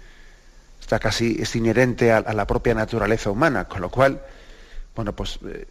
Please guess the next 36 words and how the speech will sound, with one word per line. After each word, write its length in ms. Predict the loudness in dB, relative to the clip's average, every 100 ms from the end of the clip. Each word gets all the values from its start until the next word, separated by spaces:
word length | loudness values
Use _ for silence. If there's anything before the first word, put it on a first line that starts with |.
| -8
es 240 | -4 -2
rezar 480 | 0 0 2 2 2
por 160 | -2 -2
toda 220 | 0 2
la 80 | 2
Iglesia, 380 | 2 0 -2
rezar 280 | -4 -4 -4
por 100 | -2
los 140 | -2 -4
enfermos, 400 | -2 -2 -2 -6
rezar 280 | -4 -2
también, 380 | 0 0 0 -2 -6 -20 -20 -20 -20 -8
en 100 | -6
el 60 | -2
fondo, 320 | 0 2 2
por 120 | 2
los, 200 | 0 -4
por 180 | -6 -4
los 180 | -2 0
sanos 360 | 2 2 0
que, 260 | 0 -2 -4 -8 -4
que, 220 | -2 -2
que 180 | -2 2
vamos 300 | 2 0 -2
a 80 |
serlo, 420 | 2 2 2 -2 -4
vamos 260 | -4 -4
a 40 | -4
ser 240 | -2 -2 -2 -6
enfermos, 440 | -2 0 0 -2
quiere 180 | -2 -2
decir, 200 | -2 -2
dentro 260 | -4 -4
de 100 | -4
poco, 360 | 0 0 -2 -6
¿no? 120 | -6